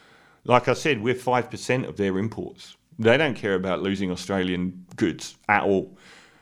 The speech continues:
They want to make an example of Scott Morrison. So they will be gunning for him. I see the Murdoch press is running much worse stories about Scott Morrison these days, and they had a big sta-,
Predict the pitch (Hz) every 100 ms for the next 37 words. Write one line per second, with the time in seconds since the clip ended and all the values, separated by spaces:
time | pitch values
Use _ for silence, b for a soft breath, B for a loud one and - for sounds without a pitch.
0 | B B _ - 156 139 131 127 107 107
1 | 107 104 101 95 101 101 98 95 98 101
2 | 92 - 107 82 92 90 - - - -
3 | _ - 117 117 156 160 135 104 92 92
4 | - 90 85 92 B B _ 117 117 -
5 | 160 135 135 156 160 - - 143 117 -
6 | - 107 110 110 117 113 113 101 110 135
7 | 135 - - 110 117 113 - 113 107 101
8 | 95 98 - - 143 110 110 107 - 104
9 | 101 123 131 123 110 113 113 b b 113
10 | 110 104 113 107 95 - 160 156 - -
11 | 135 131